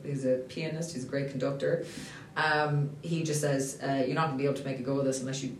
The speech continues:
try for drama school. Um, it's gonna be really difficult without it." So I didn't know anything about drama school, so I auditioned for, like, two or three of them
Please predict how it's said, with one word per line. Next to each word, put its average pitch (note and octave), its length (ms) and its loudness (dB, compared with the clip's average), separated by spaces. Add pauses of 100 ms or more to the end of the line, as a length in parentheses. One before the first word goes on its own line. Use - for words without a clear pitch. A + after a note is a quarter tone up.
try C3 340 0
for B2+ 100 -4
drama B2+ 280 0
school. B2 320 -4 (200)
Um, C3 400 -4 (400)
it's D3 140 -6
gonna C#3+ 140 0
be C3+ 60 2
really C3 220 2
difficult - 340 0
without B2+ 260 0
it." C3+ 60 2
So - 400 -2
I F#3 40 10
didn't F#3 100 6
know F3 100 8
anything E3+ 200 6
about D3+ 140 4
drama D#3 220 4
school, D3 300 6
so C#3 400 2 (500)
I C3+ 920 6
auditioned D3 420 2
for, D3 100 0
like, C3+ 240 0
two D#3 280 0
or C3+ 60 2
three E3+ 240 8
of E3+ 120 10
them D#3+ 360 4